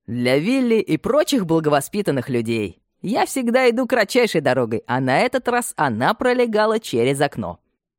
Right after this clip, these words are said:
С этими словами Гартмут Фалькенрид одним прыжком соскочил с довольно высокого подоконника в комнату. Он находился в том возрасте, который называют переходным,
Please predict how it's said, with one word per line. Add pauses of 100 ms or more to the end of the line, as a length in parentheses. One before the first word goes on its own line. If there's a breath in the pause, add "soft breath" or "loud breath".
(260)
С
этими
словами
Гартмут
Фалькенрид
одним
прыжком
соскочил
с
довольно
высокого
подоконника
в
комнату. (640)
Он
находился
в
том
возрасте,
который
называют
переходным,